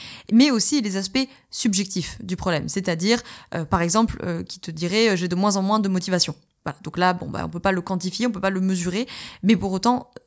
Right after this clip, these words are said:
ça reste un problème pour, euh, pour le bénéficiaire. Donc là, il faut vraiment faire le tour du problème. Donc ici, on va poser plein de questions du type, « OK, en quoi c'est un problème pour toi ? Quand est-ce que c'est un problème pour toi ? Comment le problème se manifeste ? » et cetera. On n'hésite pas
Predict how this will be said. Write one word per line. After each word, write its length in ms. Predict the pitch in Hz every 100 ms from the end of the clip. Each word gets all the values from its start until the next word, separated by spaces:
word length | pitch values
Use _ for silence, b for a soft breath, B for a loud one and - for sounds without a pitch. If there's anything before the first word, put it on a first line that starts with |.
| -
ça 240 | - 202
reste 240 | 185 190
un 60 | 180
problème 300 | 165 180 180
pour, 200 | - 170
euh, 200 | 160 165
pour 160 | - 190
le 80 |
bénéficiaire. 560 | 175 170 156 175 - - _ _ _ _ _ _
Donc 140 | 185 202
là, 80 | 285
il 80 |
faut 120 | - 214
vraiment 320 | 233 240 277
faire 200 | 269 226
le 120 | 202
tour 580 | - - 294 302 294 233
du 120 | 190
problème. 520 | 190 202 190 202 233 B B -
Donc 180 | 196
ici, 160 | 208 285
on 60 | 269
va 80 |
poser 200 | 202 190
plein 200 | 190 277
de 80 | 285
questions 320 | 254 220 226
du 120 | 220 196
type, « 240 | - 220
OK, 160 | 208 185 -
en 160 | 185
quoi 200 | 190 247
c'est 200 | 247 240
un 100 | 226
problème 340 | 220 214 214 202
pour 200 | 202 -
toi ? 340 | 247 285 285
Quand 280 | - 269 240
est-ce 180 | 233 233
que 80 | 208
c'est 180 | 196 196
un 60 |
problème 360 | 185 196 190 190
pour 180 | 202 -
toi ? 240 | 240 247 B B B _
Comment 320 | - 226 233
le 80 | 233
problème 320 | - 220 214
se 100 | 208
manifeste ? » 560 | 220 208 208 - 240 240
et 60 | 190
cetera. 340 | 202 196 147 B B -
On 80 | 202
n'hésite 380 | 233 214 214 -
pas 280 | 254 294